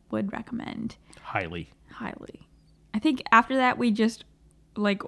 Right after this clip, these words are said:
Speaker 1: didn't we just watch a bunch of the, like, Matt
Speaker 2: Well, we,
Speaker 1: Damon, <laughs> Jimmy
Speaker 2: well, no,
Speaker 1: Kimmel
Speaker 2: we started with the
Speaker 1: videos?
Speaker 2: Will Ferrell knife guys
Speaker 1: Oh, yes.
Speaker 2: with Ryan Gosling, and then
Speaker 1: <laughs>
Speaker 2: that got us, 'cause that was on Kimmel, and then that was s-, something came up about, "Hey, do you know who the whole Matt," 'cause I think your brother was like,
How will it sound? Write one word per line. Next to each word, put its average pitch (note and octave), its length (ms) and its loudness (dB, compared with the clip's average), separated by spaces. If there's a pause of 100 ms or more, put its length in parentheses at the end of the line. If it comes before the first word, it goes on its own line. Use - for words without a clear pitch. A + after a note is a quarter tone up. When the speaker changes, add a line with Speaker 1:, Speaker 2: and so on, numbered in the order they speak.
(300)
Speaker 1:
didn't A#3+ 180 0
we D4 100 0
just C#4 160 0
watch G#3+ 260 4
a G#3+ 80 0
bunch G3 380 0
of F#3+ 160 0
the, G3 260 2
like, F#3 180 0
Matt F#3 160 6
Speaker 2:
Well, B2+ 200 12
we, A#2+ 180 8
Speaker 1:
Damon, B3 320 6
<laughs> - 60 -6
Jimmy A#3+ 240 8
Speaker 2:
well, D#3 120 12
no, D3 60 10
Speaker 1:
Kimmel C3+ 100 10
Speaker 2:
we B2 80 8
started - 240 8
with C3+ 120 6
the B2+ 60 6
Speaker 1:
videos? B2+ 40 8
Speaker 2:
Will A#2+ 100 8
Ferrell G2+ 540 2 (220)
knife G2+ 280 0
guys E2 380 -4
Speaker 1:
Oh, A3+ 140 8
yes. G3+ 320 4
Speaker 2:
with A2 280 -2 (140)
Ryan F#2+ 240 -2
Gosling, F2+ 460 -6
and G#2 120 -6
then F#2+ 300 -2 (280)
Speaker 1:
<laughs> C#4+ 260 2
Speaker 2:
that G2 320 0
got G2 180 0
us, F#2 160 -6
'cause G2+ 140 -4
that G2+ 100 -2
was F2 100 -6
on E2+ 120 -6
Kimmel, F2 400 -6
and F#2+ 120 -10
then F2+ 120 -8
that F#2 220 -4 (180)
was F#2 320 -10
s-, - 180 -16 (120)
something G#2 280 -4
came G2+ 180 -4
up F2+ 60 -6
about, G2 200 -6
"Hey, F3 180 0
do C#3 100 0
you D#3 40 4
know E3+ 100 4
who D#3+ 100 4
the C#3+ 60 2
whole D3 80 4
Matt," A#2+ 260 0
'cause - 140 -8
I - 20 6
think C#3+ 320 2
your G#2+ 140 -2
brother G#2+ 180 2
was F2 140 -6
like, F#2+ 100 -10